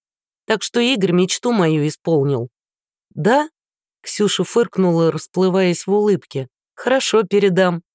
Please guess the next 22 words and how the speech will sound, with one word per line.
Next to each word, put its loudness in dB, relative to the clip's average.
А -4
Сашка -2
что 0
говорит?» 0
«Мы 0
с -6
ним 4
солидарны. 0
Может, 0
хоть -2
после 2
этого 0
случая -2
у 2
Виталика -2
мозги 0
на 2
место -2
встанут. -4
По 0
крайней 2
мере, 2